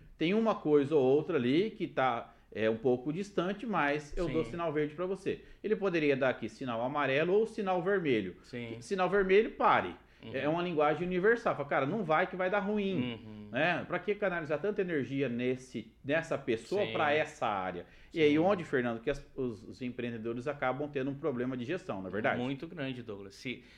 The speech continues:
Speaker 2: se os, todos os empresários investissem nessa, nisso que você tá propondo aí, eles iam, é, deixar de perder muito dinheiro. Porque é um caminhão de dinheiro que se perde em contratações erradas nas empresas,
Speaker 1: Sim,
Speaker 2: né?
Speaker 1: é. Quem não sabe o que quer, não é?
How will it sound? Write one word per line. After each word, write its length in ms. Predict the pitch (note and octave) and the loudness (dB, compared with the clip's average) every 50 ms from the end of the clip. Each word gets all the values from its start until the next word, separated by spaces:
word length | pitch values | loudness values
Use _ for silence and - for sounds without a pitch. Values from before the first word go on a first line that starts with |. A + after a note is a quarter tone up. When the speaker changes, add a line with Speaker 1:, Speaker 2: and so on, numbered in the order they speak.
| - _ | -20 _
Speaker 2:
se 140 | - - C#3+ | -12 -8 -6
os, 180 | C3+ B2 A#2 - | -6 -6 -8 -12
todos 400 | - _ - D#3+ F3+ G#3 G#3 G3+ | -16 _ -6 -4 -2 -2 -2 -4
os 120 | G3 F3+ G3+ | -6 -6 -6
empresários 680 | G3+ G3+ - G3 F3+ D3+ C3+ C#3+ C3+ C3 C3 C3 C3 | -8 -8 -6 -6 -6 -2 0 2 2 2 0 -2 -6
investissem 1000 | D#3+ F3+ E3+ D#3+ F3 E3 E3+ - - - - G3 G#3 G3 - - - C#3 A#2 A2+ | -6 -8 -6 -6 -6 -6 -6 -10 -14 -12 -10 -10 -10 -8 -10 -8 -6 -6 -6 -6
nessa, 600 | A2+ A2 B2 D3+ F#3 F#3+ F#3 - - A#2+ G#2+ - - - _ - - - _ _ _ _ _ - | -6 -6 -4 -4 -4 -6 -8 -8 -8 -8 -8 -8 -10 -20 _ -20 -20 -20 _ _ _ _ _ -6
nisso 300 | B2 C#3+ F#3+ F#3+ - - | -4 -4 -2 -4 -6 -8
que 100 | - D3+ | -10 -10
você 260 | C3 C3 B2+ - - B2 | -8 -8 -8 -10 -10 -8
tá 140 | - A#2 | -8 -8
propondo 720 | A2 - B2 A#2 A2 - - C#3 E3+ F#3 F#3 D#3+ B2 A2 G#2 | -8 -8 -8 -10 -8 -6 -6 -4 -4 -4 -4 -6 -8 -8 -8
aí, 460 | G#2 A2+ C#3+ E3+ F3 C3+ - - - _ _ | -6 -4 -4 -4 -6 -8 -10 -12 -18 _ _
eles 320 | - A#2 A#2+ A#2+ A#2 A2+ C3+ | -16 -14 -12 -12 -10 -8 -6
iam, 380 | D3 D#3 E3 D#3 D3 C3 A#2+ - | -6 -6 -6 -6 -6 -8 -8 -8
é, 220 | B2+ B2 A#2+ A2+ - - - - | -8 -6 -6 -8 -10 -12 -12 -6
deixar 880 | - F3 G3 G#3+ G#3 - - - - - G#3+ G#3 G#3 G#3 G3+ G#3 G3+ G3 E3+ | -2 -2 -2 -2 -2 -6 -8 -8 -6 0 2 4 4 4 2 0 -6 -8 -10
de 160 | D3 E3+ F#3+ | -12 -12 -12
perder 500 | - - E3 D#3+ D3+ C3+ B2+ D3+ E3+ F3+ | -8 -6 -4 -4 -4 -4 -4 -4 -6 -4
muito 420 | E3 D#3+ F3 F#3+ G3+ G3 - F#3 | -4 -4 -6 -6 -6 -8 -12 -14
dinheiro. 420 | E3 E3+ F#3+ F#3 E3 C3+ A2+ G#2 G2+ - - _ _ - - - - _ - | -12 -8 -6 -2 -2 -2 -2 -2 -6 -16 -20 _ _ -20 -20 -20 -20 _ -20
Porque 200 | A2 - C3 B2+ | -10 -4 -2 -2
é 240 | C3 - - A#2+ | 0 0 -2 -2
um 100 | C3 D3 | -2 -4
caminhão 480 | D3 D3+ E3+ E3 E3+ F3 E3+ F3+ G3+ G#3+ | -2 -2 -2 -2 -2 -2 -2 -2 -2 -2
de 140 | G3 G3 F3 | -4 -8 -10
dinheiro 320 | D#3+ E3 E3+ E3+ E3 E3 | -10 -8 -6 -6 -6 -6
que 100 | D#3+ - | -8 -8
se 140 | - - E3 | -8 -8 -8
perde 380 | C#3 - C3+ C#3 C#3 C#3+ D3 D#3+ | -4 0 2 2 2 0 -2 -6
em 60 | C#3+ | -8
contratações 580 | - D3+ D3 D3+ D#3 D3+ C#3+ C#3+ - D#3 D3 D#3 | -8 -8 -10 -6 -4 -4 -4 -4 -6 -8 -6 -6
erradas 320 | D3+ C#3+ C#3+ D3 D3 C3 | -4 -2 -2 -2 -2 -4
nas 140 | A#2 A2+ A2+ | -6 -8 -8
empresas, 420 | G#2+ G#2 G#2+ G#2+ G#2+ G#2+ G#2 - | -10 -12 -12 -12 -12 -12 -14 -16
Speaker 1:
Sim, 340 | - - C#3+ C3+ C#3 D3 - - | -12 -6 -4 -4 -2 -2 -4 -2
Speaker 2:
né? 340 | C3 B2+ - A#2+ C3 - - | 0 0 0 0 -2 -6 -14
Speaker 1:
é. 100 | - - | -10 -6
Quem 160 | D#3+ D#3+ E3 | -4 -4 -2
não 160 | D#3+ C#3+ B2+ | -2 -4 -4
sabe 400 | - - C#3 B2+ A#2+ A2+ A2 B2 | -4 -4 -2 0 0 0 0 -2
o 60 | C3+ | -4
que 160 | C3+ - C3+ C3 | -4 -6 -8 -8
quer, 340 | C#3 - C#3+ D3+ F#3 G3 | -4 0 0 2 2 2
não 120 | E3+ C3+ C#3+ | 2 0 0
é? 260 | E3 G3 G3 - | 0 -2 -2 -6